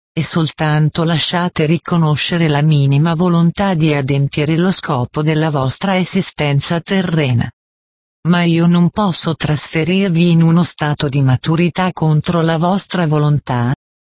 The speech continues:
che esclude una nuova rilegazione.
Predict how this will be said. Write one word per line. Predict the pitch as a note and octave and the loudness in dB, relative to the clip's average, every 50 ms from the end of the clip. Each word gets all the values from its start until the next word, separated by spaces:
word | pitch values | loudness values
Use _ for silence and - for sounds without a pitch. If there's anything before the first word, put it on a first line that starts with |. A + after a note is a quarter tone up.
| _ _ _ | _ _ _
che | - - F3 D#3+ D#3+ | -4 -2 0 0 0
esclude | E3 D#3 - - - E3+ F3 E3 D#3+ E3 C#3+ D3+ D3+ | 0 -2 -4 -2 0 0 0 2 2 0 0 0 0
una | C#3+ D3 D3 C#3+ C#3+ C#3+ | 0 0 2 2 2 2
nuova | D3 D#3 E3+ F3+ G3 F3 D3 D3+ D3 | 2 2 2 0 0 0 -2 -2 0
rilegazione. | C#3+ C#3+ C#3+ C3+ C#3+ C#3 C3+ C#3+ C3+ C3+ - - - C#3+ C3 B2 B2 B2+ C3+ D3 | 0 0 0 0 0 0 0 -2 -2 -2 -4 -4 -2 0 0 2 2 2 2 0